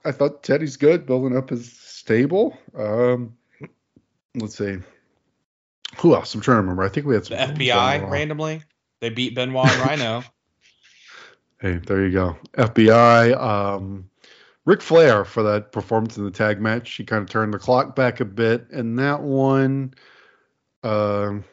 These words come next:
Speaker 1: Hurricane's always good. I'll give Goldberg too. He, uh,
Speaker 2: Yeah.
Speaker 1: he kinda, this is a pretty good performance from him. So there, there's some good ones on
Speaker 2: We'll,
Speaker 1: here. Uh,
Speaker 2: we'll have to see if the boos continue this month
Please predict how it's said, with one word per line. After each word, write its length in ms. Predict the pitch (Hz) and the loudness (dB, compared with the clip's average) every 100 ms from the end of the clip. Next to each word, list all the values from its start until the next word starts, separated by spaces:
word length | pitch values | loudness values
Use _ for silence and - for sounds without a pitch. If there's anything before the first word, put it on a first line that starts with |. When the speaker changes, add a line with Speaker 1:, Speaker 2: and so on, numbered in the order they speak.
| - | -2
Speaker 1:
Hurricane's 360 | 127 120 120 110 | 0 0 0 2
always 220 | 107 98 | 0 2
good. 220 | 110 113 | 2 2
I'll 80 | 208 | 2
give 180 | 202 120 | 0 0
Goldberg 520 | 117 107 110 107 107 | 0 0 -2 -4 -6
too. 300 | 110 104 98 _ | -6 -6 -8 _
He, 220 | - 107 | -10 -6
uh, 140 | 95 98 | -4 0
Speaker 2:
Yeah. 260 | 127 117 113 _ _ _ _ _ _ - | 0 0 -6 _ _ _ _ _ _ -18
Speaker 1:
he 60 | 131 | -6
kinda, 380 | 117 101 98 98 _ _ _ - | -4 -2 -6 -10 _ _ _ -20
this 220 | 151 120 | -16 -10
is 80 | 110 | -10
a 40 | |
pretty 220 | - 95 | -8 -10
good 180 | 90 90 | -8 -10
performance 480 | - 90 92 90 87 | -12 -12 -12 -10 -12
from 200 | 92 85 | -14 -10
him. 260 | 90 90 | -10 -10
So 260 | - 120 117 131 | -6 -6 -6 -2
there, 160 | 254 | 0
there's 220 | 254 220 | 2 2
some 100 | - | 2
good 140 | 104 101 | 2 2
ones 120 | 95 | 4
on 120 | 104 | 2
Speaker 2:
We'll, 80 | 101 | 2
Speaker 1:
here. 300 | 98 101 - - | 0 -4 -6 -8
Uh, 120 | 123 | 0
Speaker 2:
we'll 80 | 104 | 0
have 180 | 143 180 | 0 -2
to 80 | 185 | -4
see 160 | 160 | -4
if 100 | 143 | -4
the 80 | 131 | -4
boos 320 | 101 113 120 | -6 -4 -6
continue 460 | 113 107 90 107 95 | -6 -12 -10 -10 -10
this 220 | 85 - | -12 -14
month 260 | 82 80 | -16 -16